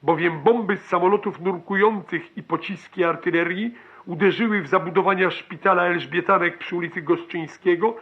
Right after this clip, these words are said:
oznaczone zresztą wyraźnie symbolem Czerwonego Krzyża. Ginie tu wielu rannych oraz część personelu sanitarnego. Nowe zniszczenia i pożary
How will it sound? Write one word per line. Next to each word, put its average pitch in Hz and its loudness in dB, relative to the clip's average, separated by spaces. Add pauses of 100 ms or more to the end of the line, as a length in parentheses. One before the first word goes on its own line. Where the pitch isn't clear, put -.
(400)
oznaczone 220 2
zresztą 202 0
wyraźnie 170 2
symbolem 165 -2
Czerwonego 151 -4
Krzyża. - -12 (720)
Ginie 190 -2
tu 180 -10
wielu 240 2
rannych 151 -2 (280)
oraz - -2
część 240 0
personelu 185 0
sanitarnego. 151 -6 (760)
Nowe 202 4
zniszczenia 202 0 (200)
i 190 -10
pożary 160 4